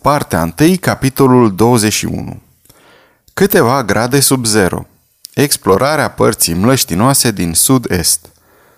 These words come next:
Vulpile, vederea mării. O discuție despre viitorul Oceanului Pacific.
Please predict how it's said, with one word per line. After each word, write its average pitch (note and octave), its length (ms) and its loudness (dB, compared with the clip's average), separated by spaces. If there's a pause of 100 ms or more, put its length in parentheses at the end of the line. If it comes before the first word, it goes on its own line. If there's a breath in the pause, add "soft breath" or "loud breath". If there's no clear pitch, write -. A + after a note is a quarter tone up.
Vulpile, B2+ 720 0 (120)
vederea G#2 520 0
mării. G2 420 -2 (440 soft breath)
O A2+ 160 2
discuție C3 500 0
despre A2 380 0
viitorul B2 760 2
Oceanului F#2+ 560 0
Pacific. - 680 -6